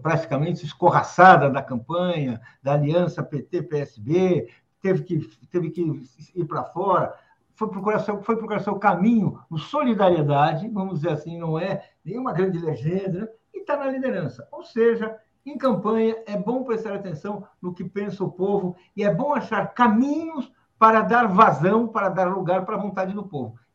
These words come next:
Quem não faz isso, seja em eleições, eh, nacionais, regionais, estaduais, corre o risco de quebrar a cara.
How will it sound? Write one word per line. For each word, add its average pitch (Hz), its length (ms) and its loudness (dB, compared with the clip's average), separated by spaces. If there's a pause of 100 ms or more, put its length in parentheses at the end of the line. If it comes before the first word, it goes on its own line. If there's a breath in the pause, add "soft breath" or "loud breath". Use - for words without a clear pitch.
Quem 277 160 0
não 254 140 0
faz 185 280 -2
isso, 202 380 -8 (160)
seja 233 540 -4 (100)
em 165 120 -6
eleições, 180 580 0
eh, 135 300 -10
nacionais, 151 720 -4
regionais, 147 800 -4
estaduais, 143 520 -8 (280)
corre 202 200 -4
o 175 40 -8
risco 190 200 -8
de 180 80 -12
quebrar 185 300 -2
a 190 100 -2
cara. 127 280 -8